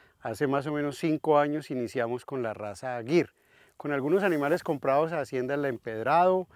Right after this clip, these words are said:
a Hacienda El Tesoro, a Hacienda Las Marías y tal vez otras dos o tres ganaderías que se me escapan en este momento,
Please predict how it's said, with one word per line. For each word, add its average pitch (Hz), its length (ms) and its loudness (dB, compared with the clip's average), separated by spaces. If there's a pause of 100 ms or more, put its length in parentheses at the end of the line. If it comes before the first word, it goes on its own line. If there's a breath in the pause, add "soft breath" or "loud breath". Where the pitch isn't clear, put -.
(300 loud breath)
a 120 260 0
Hacienda 123 420 -2
El 131 140 -2
Tesoro, 185 720 4 (380 soft breath)
a 120 100 -4
Hacienda 131 500 0
Las 156 240 2
Marías 208 720 2 (420 soft breath)
y 127 440 -2
tal 120 200 -4
vez 127 160 -6
otras 139 300 -6
dos 139 180 -2
o 139 60 -6
tres 135 180 -4
ganaderías 127 520 -4
que - 80 -18
se 135 100 -12
me 131 80 -6
escapan 123 380 -6
en 123 80 -4
este 120 200 -8
momento, 135 560 -2